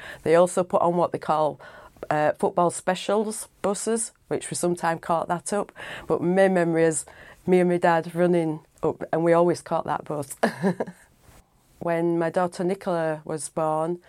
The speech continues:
uh, she was emergency caesarean, but a few <laughs> days after, in, while I was in the ho-, hospital, um, Town were at home to Brentford, and, um, the, it was on the hospital radio,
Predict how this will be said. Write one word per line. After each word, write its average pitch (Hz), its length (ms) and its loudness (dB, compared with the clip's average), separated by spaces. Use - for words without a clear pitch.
uh, 160 220 2
she 156 160 -8
was 170 160 -2
emergency 165 640 -2
caesarean, 156 800 -2
but 127 140 -2
a - 20 -6
few 196 280 -2
<laughs> 190 120 -2
days 175 240 2
after, 160 560 -2
in, 151 160 -4
while 151 200 0
I - 20 0
was 160 180 -2
in 165 120 -2
the 156 100 -2
ho-, 151 280 -2
hospital, 151 720 -6
um, 151 520 -2
Town 160 240 -2
were 151 160 0
at - 100 -2
home 151 280 -4
to 147 120 -10
Brentford, 165 640 -4
and, 139 720 -6
um, 143 440 -4
the, 143 220 -4
it 156 160 -4
was 156 160 -2
on 160 180 2
the 151 360 -2
hospital 156 460 -4
radio, 151 640 0